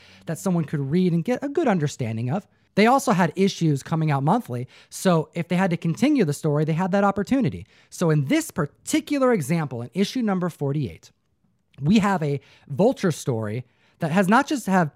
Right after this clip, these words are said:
like, panels removed and rearranged. What we're seeing,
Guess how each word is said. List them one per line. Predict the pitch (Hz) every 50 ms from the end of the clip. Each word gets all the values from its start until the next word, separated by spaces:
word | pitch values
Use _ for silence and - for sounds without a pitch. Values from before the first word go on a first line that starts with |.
| -
like, | - 139 139 -
panels | - - 143 147 156 160 160 143
removed | 139 151 139 127 123 123 123 123 120 123 123 120 127 123 117
and | 117 104 104
rearranged. | 107 127 139 143 139 120 107 107 104 101 98 98 104 113 - - _ _ -
What | 127 151 180 190
we're | 226 226
seeing, | 180 - - - 240 277 277 202 135 113 117